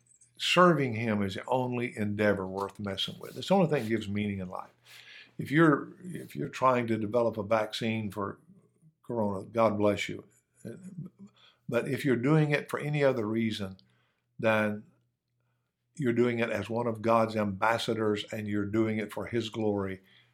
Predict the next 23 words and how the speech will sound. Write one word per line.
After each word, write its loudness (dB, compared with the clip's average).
for -10
the 0
benefit 0
of -4
others, -2
uh, -2
it's, -6
it, -4
it 4
won't 4
provide 0
the -2
meaning. -4
Uh, -4
the 0
only 6
thing 0
that -6
gives 0
meaning -2
to -8
our -4
work 0